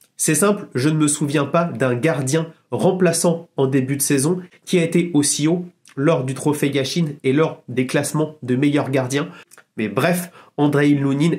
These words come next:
est très haut dans ce classement. Pourquoi ? Parce qu'il fait le doublé Ligue des Champions, Liga avec le Real Madrid et surtout il a réalisé de très belles performances. Notamment, on se souvient de la double confrontation face à Leipzig où il a été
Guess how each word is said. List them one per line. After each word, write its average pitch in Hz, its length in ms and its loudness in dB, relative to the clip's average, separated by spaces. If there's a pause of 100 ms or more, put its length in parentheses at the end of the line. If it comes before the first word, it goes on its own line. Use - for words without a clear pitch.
est 123 180 0
très 160 200 0
haut 170 180 0 (160)
dans 135 140 0
ce 139 140 0
classement. 143 380 0
Pourquoi ? 175 480 0
Parce 156 200 -4
qu'il 175 340 0
fait 143 140 0
le 139 120 0
doublé 143 520 -2 (400)
Ligue 160 200 0
des 165 140 2
Champions, 170 480 0 (240)
Liga 165 560 0
avec 139 300 -2
le 139 80 2
Real 135 200 2
Madrid 135 520 0
et 131 60 2
surtout - 380 -2
il 135 80 2
a 123 60 0
réalisé 123 320 -2
de 110 120 -2
très 180 320 0
belles 143 240 -2
performances. 143 640 -2 (280)
Notamment, 147 480 2
on 131 80 -2
se 131 140 0
souvient 139 420 -2 (260)
de 123 140 2
la 113 120 2
double 156 280 2
confrontation 139 680 -2
face 127 260 -2
à - 20 0
Leipzig 175 560 -2
où 131 80 -4
il 113 60 -2
a 113 40 -2
été 135 360 -6